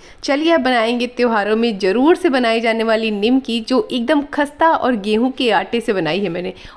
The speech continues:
वो भी पुदीने के फ्लेवर में, जो आपने पहले कभी नहीं खाई होगी। तो इसको बनाने के लिए मैंने यहाँ पर गेहूं के आटे का यूज़ किया है लगभग एक कप। आटे को अच्छे से छान लिया है, मोटे आटे का यूज़ नहीं करना है। तो आटा हमारा एकदम बारीक होगा तभी आपकी निमकी एकदम खस्ता करारी बनेगी।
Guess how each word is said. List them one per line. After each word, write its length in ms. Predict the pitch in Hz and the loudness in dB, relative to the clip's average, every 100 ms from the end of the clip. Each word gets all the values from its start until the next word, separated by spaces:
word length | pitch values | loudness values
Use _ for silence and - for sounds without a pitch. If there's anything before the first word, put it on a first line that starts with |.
| - | 0
वो 100 | 254 | 4
भी 160 | 359 359 | 6 4
पुदीने 480 | 359 247 254 285 | 2 0 2 0
के 120 | 339 339 | 0 0
फ्लेवर 300 | 294 285 294 | 0 0 2
में, 160 | 302 | 2
जो 100 | 269 | 2
आपने 260 | 226 220 269 | 0 0 -4
पहले 300 | 233 220 240 | -2 -4 -4
कभी 260 | 277 208 214 | -2 -2 -2
नहीं 120 | 196 | -4
खाई 240 | 202 180 | -4 -2
होगी। 240 | 180 185 - - - - | -4 -6 -14 -14 -8 -2
तो 60 | |
इसको 240 | 262 185 370 | -2 2 2
बनाने 360 | 294 277 262 | 4 2 2
के 160 | 262 277 | 0 -2
लिए 200 | 254 285 | 0 0
मैंने 340 | 233 196 262 320 | 2 0 2 2
यहाँ 140 | 240 | 0
पर 160 | 226 247 | 0 -2
गेहूं 300 | 196 233 240 | -2 0 0
के 120 | 240 226 | 0 0
आटे 220 | 202 240 | 0 -2
का 100 | 226 | -2
यूज़ 260 | 226 220 | -4 -6
किया 220 | - 220 208 | -4 -2 0
है 140 | 247 | 0
लगभग 380 | 254 202 233 269 - - | -2 0 -2 -2 -6 -4
एक 240 | 220 - - | -2 -4 -6
कप। 200 | 160 - - - - | -6 -8 -20 -10 -4
आटे 260 | 254 349 | 0 0
को 120 | 339 | 0
अच्छे 180 | 294 294 | -2 0
से 100 | 294 | -6
छान 280 | 285 262 240 | -2 0 2
लिया 220 | 254 233 | 2 0
है, 120 | 226 269 | 0 0
मोटे 360 | 214 233 311 | 2 0 2
आटे 240 | 277 226 233 | 0 0 -2
का 100 | 226 | -2
यूज़ 280 | 220 233 220 | -2 -2 -2
नहीं 180 | 220 | -2
करना 280 | 226 214 202 | 0 -2 -2
है। 180 | 202 277 - - - - | -4 -6 -8 -20 -20 -12
तो 160 | 196 - | -10 -4
आटा 260 | - 220 262 | -2 0 0
हमारा 340 | 302 254 233 247 | 2 2 2 0
एकदम 300 | 214 226 214 | -2 -4 -2
बारीक 360 | 202 202 233 | -2 -2 -2
होगा 200 | 240 220 226 | -2 -2 -2
तभी 300 | 220 190 220 | -2 -2 -2
आपकी 280 | 208 208 | -2 -4
निमकी 300 | 202 190 196 | -4 -4 -6
एकदम 180 | 226 240 | -4 -2
खस्ता 440 | 233 - 226 - 240 | -4 -8 -10 -2 -4
करारी 400 | 240 190 170 180 | -2 -2 -2 -2
बनेगी। 420 | 180 170 175 175 | -6 -8 -10 -12